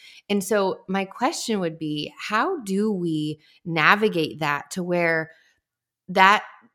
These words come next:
when we say, "God told me," that one, that's a thing we can be sure of.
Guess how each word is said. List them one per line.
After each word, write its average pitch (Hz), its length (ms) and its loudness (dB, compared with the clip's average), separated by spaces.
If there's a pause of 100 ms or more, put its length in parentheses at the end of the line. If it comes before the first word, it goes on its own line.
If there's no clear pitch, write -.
(140)
when 202 320 4
we 202 160 0
say, 185 580 0
"God 170 360 4
told 156 320 -4
me," 196 400 -4 (320)
that 190 180 2
one, 196 280 2
that's 175 220 -2
a 180 60 -4
thing 175 200 -2
we 165 100 -2
can 151 160 -6
be 143 60 -10
sure 151 400 0
of. 160 260 -8